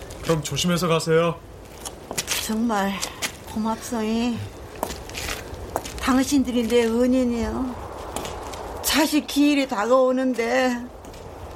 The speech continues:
Speaker 2: 아직도 자식 가는 길을 못 봐서 어떻게나 원통했는지 말이요. 딸 자식들이 살아있는 자식보다 죽은 자식이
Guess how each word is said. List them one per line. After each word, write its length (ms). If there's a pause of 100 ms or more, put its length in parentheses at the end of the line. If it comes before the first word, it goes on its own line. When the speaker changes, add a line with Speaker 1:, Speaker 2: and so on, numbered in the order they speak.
(440)
Speaker 2:
아직도 440
자식 400
가는 320
길을 240
못 260
봐서 380
어떻게나 480
원통했는지 920
말이요. 680 (1900)
딸 220
자식들이 1000 (880)
살아있는 640
자식보다 680
죽은 320
자식이 360